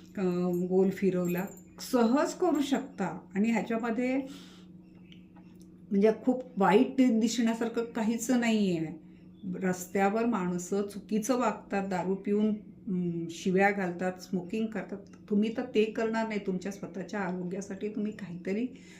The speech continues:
छोटंसं करणार आहात. तर ह्या सूक्ष्मक्रिया खूप आहेत. तुम्हाला कुठल्या जो-, जोडीला, कुठल्या अंगाला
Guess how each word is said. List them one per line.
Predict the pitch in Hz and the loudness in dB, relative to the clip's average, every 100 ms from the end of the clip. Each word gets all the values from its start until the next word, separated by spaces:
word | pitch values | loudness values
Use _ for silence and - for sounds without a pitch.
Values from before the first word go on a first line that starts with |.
| - | -20
छोटंसं | - 185 190 196 240 | -10 -8 -2 -2 -2
करणार | - 180 160 170 | -4 -4 -4 -6
आहात. | 165 170 - | -8 -12 -8
तर | 202 | -4
ह्या | 196 208 247 | 0 -2 -2
सूक्ष्मक्रिया | 226 202 - 220 226 226 220 254 - - - - - - - - - - | -4 -6 -8 -8 -4 -2 0 -2 -6 -14 -20 -20 -20 -20 -20 -20 -20 -20
खूप | - 254 302 339 339 | 0 4 6 6 6
आहेत. | 269 202 170 - - - - | 4 2 -2 -8 -16 -20 -6
तुम्हाला | 208 202 202 202 | 0 2 2 0
कुठल्या | 208 - 190 - - 190 214 247 320 - - - - - - 180 | -4 -8 -12 -12 -4 0 0 0 -2 -8 -18 -20 -20 -20 -12 -8
जो-, | 196 - - | -8 -10 -4
जोडीला, | 185 180 175 175 160 | 0 2 2 0 -2
कुठल्या | 175 - 190 - 202 208 | -4 -4 -4 -2 0 0
अंगाला | 247 247 196 185 170 170 | 0 0 -2 -2 -6 -10